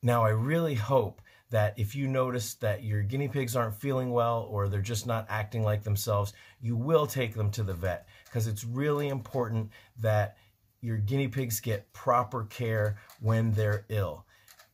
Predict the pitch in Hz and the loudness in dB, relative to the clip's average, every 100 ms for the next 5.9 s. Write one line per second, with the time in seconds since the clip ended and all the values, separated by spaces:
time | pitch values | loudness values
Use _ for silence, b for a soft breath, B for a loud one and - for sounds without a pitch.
0 | - - - - 110 107 107 135 135 127 | -20 -20 -18 -2 2 4 4 2 0 -2
1 | - 135 127 120 107 127 127 117 104 - | 0 0 0 -6 0 0 2 0 -2 -2
2 | 143 156 131 117 113 107 104 104 - - | 0 0 0 -4 0 2 2 0 -6 -4
3 | 156 127 113 110 135 131 143 117 107 - | -4 -4 -4 -2 -2 -4 -4 -4 -6 -10
4 | 117 113 - 135 120 113 - - 165 160 | -6 -4 -2 -2 -2 -2 -4 -2 2 2
5 | 156 139 131 120 110 - 110 80 85 | 2 2 2 2 -4 -6 -6 -6 -10